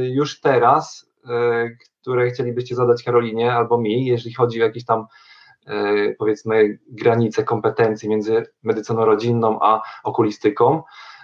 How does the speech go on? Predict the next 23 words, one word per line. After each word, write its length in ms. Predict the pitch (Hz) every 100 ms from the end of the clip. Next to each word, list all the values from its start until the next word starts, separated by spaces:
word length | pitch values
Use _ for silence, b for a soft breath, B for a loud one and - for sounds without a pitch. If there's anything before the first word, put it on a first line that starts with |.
| _ 113
e, 160 | 107
i 400 | 113 135 131 120
czysto 360 | - 135 123 110
okulistyką 540 | 107 113 107 107 110
jak 160 | 107 -
najbardziej, 400 | 110 110 104 104
czyli 240 | - 107
w 180 | 101 -
temacie 680 | 117 107 107 - 104 101 -
dzisiejszym. 680 | - 104 101 95 - 147 180 B B B B B _
E, 100 | 110 117 120 123 120 120 -
wpisujcie 500 | - 156 214 208 180
pytania 400 | 156 - 147 135
w 80 | -
komentarzu, 640 | 117 110 160 175 160 160
one 180 | 143 127
się 140 | -
mi 100 | 123
tutaj 240 | - 117 110
na 140 | 107 _
bocznym 360 | 120 120 - 107
panelu 320 | 117 120 107
wyświetlają. 680 | 101 101 107 147 156 156